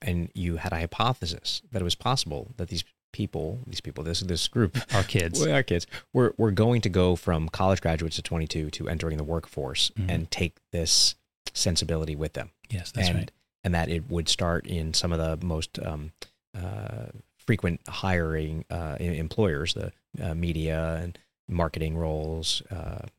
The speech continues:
Speaker 1: uh, newspapers and, and T V, and then go into corporate and the investing world, which is
Speaker 2: Mm-hmm.
Speaker 1: something that I think has been observable.
Speaker 2: Yes, that's right. So Greg and I published the book in twenty eighteen. We had to stop writing in the spring of twenty eighteen. And I wanted us to have a chapter on,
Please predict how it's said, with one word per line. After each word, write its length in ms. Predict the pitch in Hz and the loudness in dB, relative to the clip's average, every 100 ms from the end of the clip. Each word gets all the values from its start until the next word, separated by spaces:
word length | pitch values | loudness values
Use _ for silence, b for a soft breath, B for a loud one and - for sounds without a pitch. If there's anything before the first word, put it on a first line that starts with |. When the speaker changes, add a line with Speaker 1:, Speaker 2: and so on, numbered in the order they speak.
| _ - | _ -12
Speaker 1:
uh, 160 | 90 - | -8 -4
newspapers 760 | 87 90 - 82 80 78 82 - | 0 0 0 -2 0 -2 -2 -4
and, 240 | 80 87 - | -6 -10 -8
and 120 | 82 | -4
T 140 | 90 | -2
V, 300 | 80 78 80 b b _ - | 0 -2 -4 b b _ -6
and 120 | 90 | 0
then 120 | 85 82 | 2 2
go 180 | 90 | 2
into 260 | 82 82 82 | 2 2 -2
corporate 360 | - 92 - 80 | 0 -2 0 -2
and 80 | 76 | -2
the 60 | |
investing 320 | 76 87 - 80 | 0 0 2 -2
world, 240 | 69 - - | -4 -6 -6
which 100 | 85 | 0
is 80 | |
Speaker 2:
Mm-hmm. 40 | 80 | 2
Speaker 1:
something 200 | 80 82 | 2 0
that 140 | 80 | 0
I 120 | 76 | -2
think 140 | 80 82 | -2 -2
has 140 | 78 | -4
been 100 | 78 | -4
observable. 540 | 80 95 98 92 69 - _ - - | -4 -2 -2 -2 -8 -14 _ -20 -8
Speaker 2:
Yes, 220 | 101 82 B B B - | -6 -6 B B B 0
that's 240 | 104 - | 2 4
right. 180 | 85 - | 2 2
So 140 | - | 0
Greg 240 | 101 131 156 | 2 2 2
and 100 | 160 | 2
I 120 | 127 | 0
published 480 | - 117 113 110 - | 2 2 2 2 0
the 80 | |
book 440 | 85 147 156 92 - | 0 2 4 2 -2
in 180 | - 95 | 0 0
twenty 320 | 90 107 98 | 0 0 0
eighteen. 600 | 90 - - 139 95 90 | -2 -2 4 4 4 2
We 80 | 92 | 2
had 100 | 92 | 2
to 60 | 98 | 0
stop 340 | - 107 98 | 2 0 2
writing 300 | 101 92 95 | 2 4 2
in 80 | 85 | 0
the 40 | |
spring 300 | 82 - 104 | 0 2 2
of 80 | 87 | 0
twenty 240 | - 110 107 | -2 -6 -6
eighteen. 300 | 101 104 - _ _ _ _ _ _ _ - B B B _ - | -8 -10 -12 _ _ _ _ _ _ _ -20 B B B _ 2
And 280 | 123 107 - | 4 6 4
I 160 | - 156 | 4 4
wanted 360 | 147 135 113 | 6 4 2
us 140 | 123 95 | 0 0
to 100 | 110 | 0
have 260 | 95 95 | 0 0
a 60 | 95 | 0
chapter 460 | - 98 87 - 101 | 0 -2 -2 0 0
on, 560 | 95 92 87 85 90 | 0 0 -2 -4 -6